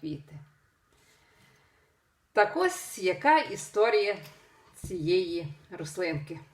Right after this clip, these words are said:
Леко Фантастик — це була моя мрія.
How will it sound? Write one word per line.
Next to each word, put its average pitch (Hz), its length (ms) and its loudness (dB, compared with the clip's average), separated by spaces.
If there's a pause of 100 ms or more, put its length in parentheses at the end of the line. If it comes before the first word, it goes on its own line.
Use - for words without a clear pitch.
(960)
Леко 285 240 2
Фантастик — 226 680 0
це 190 100 -6
була 175 240 -2
моя 165 220 -2
мрія. 151 420 -4